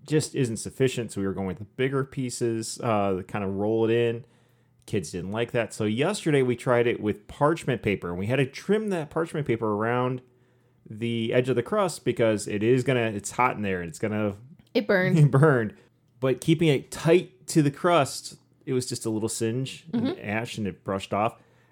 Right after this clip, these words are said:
Speaker 1: And then as soon as it came out, that paper just slid right off.
Speaker 2: It did.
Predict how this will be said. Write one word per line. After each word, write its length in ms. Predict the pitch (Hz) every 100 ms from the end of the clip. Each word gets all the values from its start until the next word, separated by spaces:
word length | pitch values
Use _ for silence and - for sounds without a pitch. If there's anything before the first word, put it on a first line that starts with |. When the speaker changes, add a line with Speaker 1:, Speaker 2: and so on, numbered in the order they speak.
| -
Speaker 1:
And 120 | 131
then 100 | 151
as 80 | 139
soon 120 | - 175
as 80 | 147
it 80 |
came 300 | 139 147 135
out, 400 | 143 190 139 131 - _ _ _ _ _
that 240 | - 107 98
paper 220 | 104 98
just 180 | 85 80
slid 200 | - 90
right 180 | 82 80
off. 260 | 76 - - -
Speaker 2:
It 100 | 220
did. 360 | 269 330 165